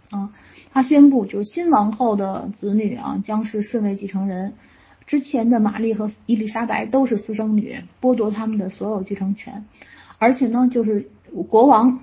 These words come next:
啊，拥有以遗嘱重新指定继承人的权利啊，就是继承法里面重新规定了。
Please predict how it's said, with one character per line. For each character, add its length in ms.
啊， 140
拥 220
有 160
以 140
遗 320
嘱 320
重 260
新 240
指 140
定 240
继 120
承 220
人 80
的 140
权 260
利 260
啊， 180
就 180
是 20
继 160
承 160
法 160
里 140
面 160
重 200
新 200
规 160
定 180
了。 140